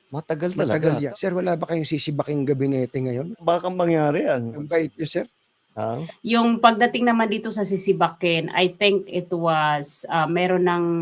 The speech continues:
Speaker 3: meron na tayong na-, narinig na haka-haka na dito niya na sinibak si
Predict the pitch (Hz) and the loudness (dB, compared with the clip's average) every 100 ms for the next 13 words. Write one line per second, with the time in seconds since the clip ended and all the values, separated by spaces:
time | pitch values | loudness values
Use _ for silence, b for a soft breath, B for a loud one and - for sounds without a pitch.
0 | 165 160 175 190 196 196 196 190 190 190 | -2 -4 -2 2 4 2 4 2 4 2
1 | 190 180 170 165 156 160 b b b - | 2 2 2 2 0 -4 b b b -4
2 | 226 240 233 196 202 190 190 - 185 180 | 0 2 0 0 0 2 2 0 -2 2
3 | 180 175 170 143 175 165 175 185 180 170 | 2 2 0 2 -2 0 -2 -2 0 0
4 | 170 170 - 175 165 156 151 - - 160 | 0 -2 -2 -2 -2 -4 -6 -8 -8 -6
5 | 147 143 143 | -6 -6 -8